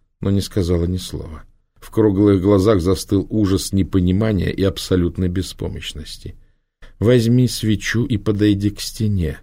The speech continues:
приказала Валерия. Комендантша повиновалась. «А теперь поджигай». На физиономии Надежды Петровны отразилась борьба.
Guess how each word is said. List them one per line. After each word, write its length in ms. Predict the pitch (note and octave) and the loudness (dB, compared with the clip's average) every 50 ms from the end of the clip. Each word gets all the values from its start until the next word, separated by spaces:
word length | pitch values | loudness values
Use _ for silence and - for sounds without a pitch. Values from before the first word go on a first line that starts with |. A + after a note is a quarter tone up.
| _ _ | _ _
приказала 480 | - D#2+ D#2+ - E2+ D#2 D2+ D2+ D2 D2+ | -6 -6 -4 -2 -2 -2 -2 -2 -2 -2
Валерия. 440 | D2+ D2+ D2 D2 C#2+ - D#2 E2+ - - - _ _ _ _ _ _ _ - | -2 -2 -2 -4 -4 -6 -8 -12 -14 -18 -20 _ _ _ _ _ _ _ -4
Комендантша 760 | - G#2+ G#2 G#2+ G#2 G2 F2+ F#2 E2+ - - - G2+ G2+ G2+ - - | 0 0 2 2 2 2 2 0 0 0 -2 -4 -4 -4 -6 -6 -6
повиновалась. 760 | A2+ G#2+ A2 A2 A#2+ - F#2 F2+ F2 F2+ - - - - - _ _ _ _ - - - - - | -6 -4 -4 -4 -6 -6 -10 -12 -12 -14 -16 -18 -20 -20 -20 _ _ _ _ -20 -20 -18 -8 0
«А 120 | - D3+ | 0 2
теперь 360 | D3 - E3+ E3+ F3 F#3+ F3+ - | 2 2 0 2 4 2 2 2
поджигай». 920 | - C3+ C3 G#2+ E2+ D2 D#2+ - - - - - - - - - - _ _ _ _ _ _ _ _ _ _ _ _ _ _ _ _ _ _ _ - - | 0 -2 -2 0 -2 -4 -6 -8 -8 -12 -12 -12 -14 -16 -18 -20 -20 _ _ _ _ _ _ _ _ _ _ _ _ _ _ _ _ _ _ _ -6 -2
На 120 | F#2+ G2+ | -2 0
физиономии 580 | G2 G#2 G#2 F#2+ G2 G#2+ G#2 A2+ A2 G#2 G2+ G2 | 2 2 2 4 4 4 4 4 4 4 4 2
Надежды 400 | F#2+ F#2+ F2 G2+ G2+ F2 F#2 F2+ | 2 2 2 2 2 2 2 0
Петровны 420 | - F#2 E2 G2+ G#2 G2 F#2 F#2+ | -2 -2 0 2 2 2 4 2
отразилась 640 | F2+ E2+ G2 G2 F2 E2 F#2 F#2+ F2+ F2+ E2+ E2+ | 0 0 0 -2 0 0 0 0 2 2 0 0
борьба. 500 | E2+ F2 F#2+ F#2 F#2+ F#2+ - - - - | 0 0 0 0 0 -2 -6 -8 -10 -10